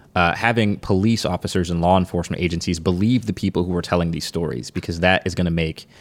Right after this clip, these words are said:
uh, the person, the survivor, it's gonna make them more willing to work with law enforcement. So one of the things that D P D is doing is, instead of just having them talk to police officers, you know,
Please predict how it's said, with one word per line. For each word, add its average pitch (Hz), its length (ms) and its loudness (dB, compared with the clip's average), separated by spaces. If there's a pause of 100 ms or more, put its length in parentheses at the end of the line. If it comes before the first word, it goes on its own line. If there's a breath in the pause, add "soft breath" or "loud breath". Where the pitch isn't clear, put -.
(200 loud breath)
uh, 80 340 -2 (300)
the 98 120 -2
person, 87 580 0
the 87 160 -2
survivor, 87 720 0 (140 soft breath)
it's - 100 -8
gonna 107 140 4
make 95 160 2
them 95 120 4
more 90 200 4
willing 87 240 2
to 85 100 -8
work 85 260 -2
with 82 140 -6
law 82 160 -2
enforcement. 82 540 -4
So 90 340 4 (280 loud breath)
one 135 140 6
of 165 80 6
the 131 60 6
things 107 320 2
that 92 160 -2
D 101 160 2
P 92 160 0
D 110 180 4
is 92 140 4
doing 85 440 0
is, 87 260 0
instead 117 340 4
of 113 140 4
just - 160 2
having 95 300 2
them 85 120 0
talk - 300 0
to 82 200 -4
police 95 380 -2
officers, - 540 -6
you 87 60 -2
know, 85 280 -2